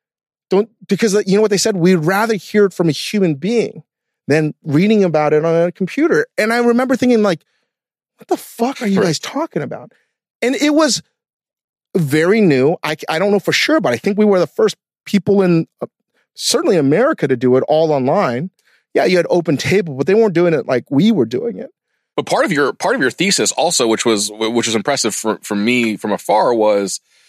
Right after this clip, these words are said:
Speaker 2: you were also saying, "This is actually the most egalitarian way of doing it." Listen, you can wait on the phone for somebody to lie to you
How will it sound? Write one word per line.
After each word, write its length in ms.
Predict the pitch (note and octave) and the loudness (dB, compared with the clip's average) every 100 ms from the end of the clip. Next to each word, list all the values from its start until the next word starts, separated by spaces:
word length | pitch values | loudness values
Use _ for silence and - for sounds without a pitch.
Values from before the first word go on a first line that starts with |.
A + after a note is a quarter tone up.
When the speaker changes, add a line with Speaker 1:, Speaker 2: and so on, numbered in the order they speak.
| _ - | _ -2
Speaker 2:
you 100 | B2 | 0
were 80 | D3+ | 2
also 160 | F#3 | 0
saying, 380 | C#3+ C#3+ A#2 G2 _ _ _ _ _ _ _ _ _ | -2 0 -2 -4 _ _ _ _ _ _ _ _ _
"This 240 | F#3 G3+ | -4 -2
is 140 | C#4+ E3 | -2 -2
actually 360 | D#3 F3+ - | -4 -4 -2
the 80 | C3+ | 0
most 220 | C3+ C3+ | 0 0
egalitarian 760 | C3 A#2+ C#3 C3+ - D3 C3 A#2 | -2 -2 -2 -2 -2 -2 -2 0
way 140 | C3+ | 0
of 140 | G#2+ F#2+ | 0 0
doing 240 | D3 B2+ | -2 -2
it." 140 | F2 | -4
Listen, 280 | C3 - G2 - - - _ _ _ _ | -4 -2 -4 -8 -20 -20 _ _ _ _
you 200 | G2+ D3 | -8 -6
can 440 | F#3+ G#3 F3+ D3 A2 | -2 -2 -2 -4 -2
wait 140 | D#3 | 0
on 60 | E3+ | 0
the 60 | |
phone 240 | - D3 D3+ | -2 -2 -2
for 100 | - | -2
somebody 200 | C#3+ A2 | -2 -2
to 60 | |
lie 280 | F#2+ E2+ A#2+ | 0 -2 -2
to 60 | A#2+ | -4
you 280 | F#2 G2+ | -8 -10